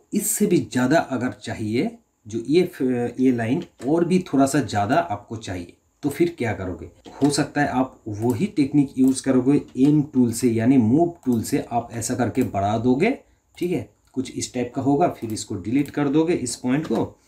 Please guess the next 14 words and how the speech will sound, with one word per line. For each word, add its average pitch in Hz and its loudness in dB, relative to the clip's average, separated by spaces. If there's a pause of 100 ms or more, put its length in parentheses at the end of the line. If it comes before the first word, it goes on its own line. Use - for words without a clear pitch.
(540)
तो 117 -2
फिर 139 0
ये 180 4 (120)
बढ़ 104 -4
जाएगा, 87 -6 (400)
है 151 -2
ना? - -2 (440)
लेकिन 104 -4 (180)
बहुत 127 -6
ही 160 2 (160)
गलत 123 -2
तरीका 104 -2
है 143 -4 (200)
ये 113 2